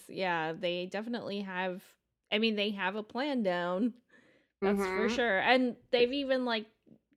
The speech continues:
Speaker 1: considered redundancies, like, possibly, like, the family might get off Arrakis, and, you know, they have, like,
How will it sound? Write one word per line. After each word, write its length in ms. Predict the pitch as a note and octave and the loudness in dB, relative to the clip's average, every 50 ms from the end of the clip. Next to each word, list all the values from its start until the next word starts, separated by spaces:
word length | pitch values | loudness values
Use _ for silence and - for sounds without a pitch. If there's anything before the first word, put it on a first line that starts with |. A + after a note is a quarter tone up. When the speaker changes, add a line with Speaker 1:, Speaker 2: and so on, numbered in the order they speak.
| _ _ _ _ _ - | _ _ _ _ _ -4
Speaker 1:
considered 600 | - C4+ A3+ A#3+ - - C4 A#3+ A#3 A#3 A3+ G#3+ | -2 -2 -2 -2 -4 -2 -2 0 0 0 -2 0
redundancies, 1000 | G#3+ G#3 G3+ G3+ G3+ G#3 G#3+ G#3+ G#3+ G#3 - - - G#3 G3+ G3 F#3 G3+ G#3 - | -2 -2 0 0 0 0 0 0 -2 -4 -4 -6 -6 -4 -4 -4 -6 -6 -6 -4
like, 400 | G#3+ G3 F#3+ F#3+ F#3 - - - _ _ _ _ _ _ _ _ _ | -2 0 0 -2 -2 -6 -12 -20 _ _ _ _ _ _ _ _ _
possibly, 480 | - A#3+ F3+ F3+ - F#3+ G3 G3 F#3+ | 0 0 0 0 -2 -4 -4 -2 0
like, 200 | F#3+ F#3 F#3+ F#3+ | 0 -2 -2 -2
the 80 | - G3 | -6 -8
family 440 | - - F3 F3 F3 F#3+ G3 G3 G3 | -8 -6 -6 -6 -6 -4 -4 -4 -4
might 380 | G3 G3 G3+ G#3 G3+ G3+ _ | -4 -2 -2 -4 -4 -6 _
get 160 | - A3+ A#3+ B3+ | -4 -2 0 0
off 220 | E4+ F#4 D#4 - | 0 0 -2 -2
Arrakis, 680 | A#3+ G3 F3 D#3 D3+ D#3+ - E3 C#3+ C#3 E3+ - - - | -2 -2 -2 -2 -2 -4 -4 -4 -4 -4 -6 -8 -6 -6
and, 420 | F3+ D#3+ D3+ E3+ E3+ E3+ D3 C3 - _ F#3+ - | -4 -4 -4 -4 -6 -8 -12 -16 -18 _ -12 -8
you 100 | G#3 G3+ | -4 -2
know, 140 | G3 F#3 | 0 0
they 180 | F3+ F3+ F3 F#3 | 0 0 -2 -2
have, 260 | G#3 G#3 F#3+ F3 F3 G#3+ - - | -2 -2 -4 -4 -4 -8 -6 -4
like, 340 | F3+ F3+ E3+ E3+ - - | -4 -2 -4 -4 -10 -20